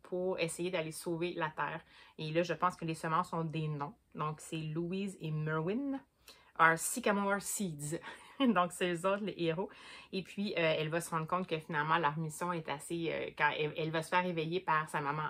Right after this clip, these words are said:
arbre. Puis quand, euh, elle va se faire réveiller, elle va finir par comprendre que finalement, peut-être que sa mission est plus grande que ce qu'elle croyait. Donc, j'ai vraiment hâte de voir, euh, Brian Selznick. C'est toujours un délice. J'en ai demandé un autre d'ailleurs,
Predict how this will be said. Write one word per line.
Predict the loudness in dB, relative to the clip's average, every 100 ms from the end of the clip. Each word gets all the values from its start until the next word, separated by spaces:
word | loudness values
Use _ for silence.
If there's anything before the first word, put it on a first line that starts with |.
| -4
arbre. | 0 0 0 -6 -12 -20 -20 -8
Puis | -8
quand, | -2 0 0 -2
euh, | -2 0 0 -2 -2
elle | -4
va | -2 -4
se | -2
faire | -4
réveiller, | -2 0 0
elle | 0
va |
finir | -4 -6
par | -6
comprendre | -6 -6 -6 -6
que | -8
finalement, | -8 -4 -2 -4
peut-être | -4 -8
que | -8
sa | -8 -8
mission | -8 -8
est | -8
plus | -10 -8
grande | -4 -4 -4
que | -10
ce | -12
qu'elle | -12
croyait. | -12 -8 -8 -8 -14 -16 0
Donc, | 2 6
j'ai | 6
vraiment | 6 6 6 8
hâte | 6
de | 6
voir, | 6 6 6 4
euh, | 2 2 0 -2 -4 -6
Brian | 2 4 4
Selznick. | 2 0 0 -2 -4
C'est | -6 -6
toujours | -2 0
un | 0
délice. | 0 0 0 0
J'en | -2 -2
ai | 0 0
demandé | 2 4 4 2
un | 0
autre | 0
d'ailleurs, | -2 -2